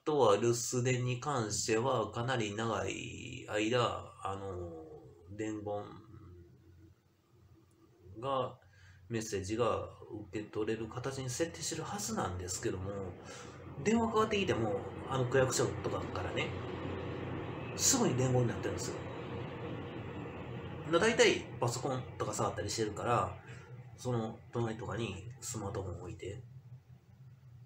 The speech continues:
すぐ電話出るようにしてるっていう、このわけのわからない、この電子機器のこの状況。これ皆さん何だと思います？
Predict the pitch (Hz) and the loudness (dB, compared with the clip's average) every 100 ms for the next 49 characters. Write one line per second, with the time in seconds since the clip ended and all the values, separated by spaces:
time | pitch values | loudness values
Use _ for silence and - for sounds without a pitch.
0 | - - - - - - 135 95 - - | -20 -20 -18 -18 -14 -8 -4 -2 -2 -2
1 | - - - 123 117 - - - 107 - | -2 -4 -4 -4 -2 -2 -2 -2 -6 -4
2 | 104 95 - - - - - 127 120 - | -4 -4 -6 -4 -4 -6 -8 -6 -6 -8
3 | 107 127 - 104 104 95 95 90 - - | -8 -6 -4 -4 -4 -6 -6 -8 -8 -8
4 | 110 95 - - 101 104 107 110 - 117 | -8 -8 -12 -16 -14 -10 -8 -6 -6 -8
5 | 120 107 90 87 - - 95 92 90 - | -8 -8 -8 -10 -12 -10 -8 -8 -12 -12
6 | 95 107 104 98 98 90 90 90 - _ | -8 -6 -6 -6 -4 -2 -4 -10 -20 _
7 | _ _ _ _ _ _ _ _ _ _ | _ _ _ _ _ _ _ _ _ _
8 | _ _ - 151 117 147 202 - 87 101 | _ _ -8 -6 -4 -4 -4 -6 -6 -6
9 | 180 220 - 90 90 92 90 - | -4 -4 -4 -4 -2 -4 -4 -6